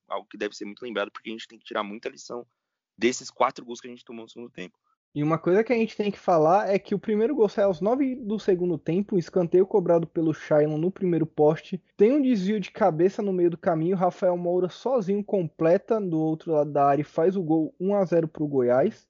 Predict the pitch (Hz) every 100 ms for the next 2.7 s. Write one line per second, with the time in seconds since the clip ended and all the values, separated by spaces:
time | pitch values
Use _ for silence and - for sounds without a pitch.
0 | - 320 508 523 480 277 302 233 247 -
1 | 285 320 392 285 202 226 233 226 240 214
2 | 269 - 381 190 165 233 349